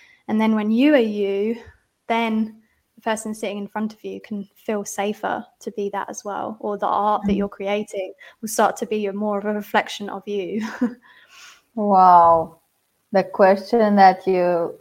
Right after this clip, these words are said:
Speaker 2: asked earlier, like, what allows me to feel safe to be seen, like,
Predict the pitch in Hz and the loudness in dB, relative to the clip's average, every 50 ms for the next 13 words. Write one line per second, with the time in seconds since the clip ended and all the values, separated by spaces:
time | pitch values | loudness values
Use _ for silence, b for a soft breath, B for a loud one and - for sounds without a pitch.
0 | _ _ _ - 175 185 185 202 214 214 - - 220 202 180 185 180 175 175 175 | _ _ _ 2 6 8 8 8 6 4 -2 0 2 4 4 4 2 0 0 4
1 | 170 175 185 196 196 180 175 170 170 170 - - _ _ _ _ _ _ _ _ | 4 6 6 6 6 6 6 6 6 2 -2 -10 _ _ _ _ _ _ _ _
2 | _ _ _ _ _ _ _ _ _ _ - - 208 214 214 214 214 208 202 190 | _ _ _ _ _ _ _ _ _ _ -4 2 4 4 4 4 4 4 6 6
3 | 196 196 202 202 202 202 202 196 202 - - 202 202 - - 208 202 190 196 190 | 6 6 4 0 0 0 0 -2 -4 -8 -14 -16 -14 -8 -2 0 0 0 0 -2
4 | - - - 233 226 214 185 175 175 175 175 - _ _ _ _ _ _ _ _ | -6 -2 0 2 2 2 0 -2 -4 -6 -8 -14 _ _ _ _ _ _ _ _
5 | - 202 180 180 180 180 175 - - - 185 170 165 165 165 175 202 220 226 220 | -10 -8 -4 -4 -4 -6 -8 -10 -10 -8 -8 -6 -6 -6 -4 -4 -4 -4 -4 -6
6 | - - 175 175 175 170 175 170 - - | -4 -2 0 2 2 2 0 -2 -6 -16